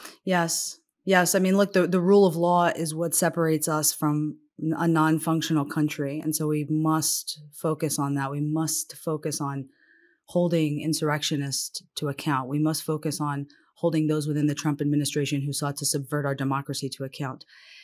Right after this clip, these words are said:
And, you know, I, I just wanna talk about something that's really basic that I don't seem to think that we're, I don't think we're making the connection very well in this country between, you know,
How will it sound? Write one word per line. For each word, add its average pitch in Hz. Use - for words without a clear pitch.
And, 160
you 180
know, 175
I, 165
I -
just 233
wanna 262
talk 151
about 147
something 147
that's 135
really 156
basic 143
that 143
I 147
don't 165
seem 156
to 156
think 151
that -
we're, 139
I 190
don't 240
think 240
we're 208
making 185
the 156
connection 143
very 147
well 120
in 131
this 139
country 139
between, 143
you 127
know, 73